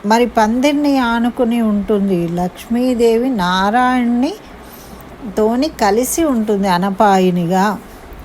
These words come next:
అని ఇక్కడ తెలియజేస్తున్నారు. ఈ, ఆ పందిరి మీద చెట్లల్లో అట కోయిల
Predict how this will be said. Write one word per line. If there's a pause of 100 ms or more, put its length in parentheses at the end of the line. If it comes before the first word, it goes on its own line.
అని
ఇక్కడ
తెలియజేస్తున్నారు. (1000)
ఈ, (540)
ఆ
పందిరి
మీద (760)
చెట్లల్లో
అట
కోయిల